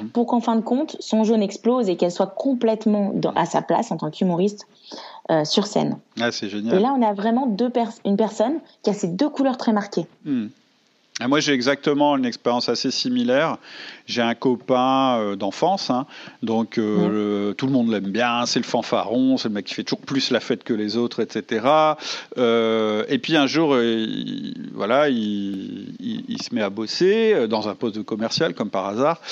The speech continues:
Speaker 1: euh, et puis il est très, très bon. C'est-à-dire qu'il cartonne, vraiment, il cartonne, il cartonne.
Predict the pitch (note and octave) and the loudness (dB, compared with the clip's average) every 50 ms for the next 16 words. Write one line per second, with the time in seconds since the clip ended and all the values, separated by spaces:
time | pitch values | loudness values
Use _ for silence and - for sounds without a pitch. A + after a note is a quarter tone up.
0 | - - - - - - A#2 A#2 A2 G#2+ G#2 G#2+ - C#3 C#3 - F3+ F#3+ E3 D3 | -8 -8 -8 -8 -10 -6 -2 0 0 0 0 0 -2 -2 -2 0 2 2 2 2
1 | D3 - E3+ D#3 - - C#3 B2+ A2 - - - _ - - - - A2 A#2+ A2+ | 2 2 0 0 2 2 0 0 0 -4 -6 -12 _ -16 -12 -10 -6 -4 -4 -4
2 | - A2 G2+ - - - F3+ - - - - A#2 - - - A#2 A#2+ B2+ C3+ D3 | -4 -6 -6 -4 0 -2 0 0 -2 -4 -6 -6 -6 -6 -4 -2 0 0 2 2
3 | D3+ D3 C#3 - - G#2+ - - - C3+ B2 A#2 - - F#2 - - - G3+ A#3+ | 2 2 2 0 -2 -4 -4 -2 -2 -2 -2 -2 -4 -4 -6 -4 0 2 2 4
4 | A#3+ | 2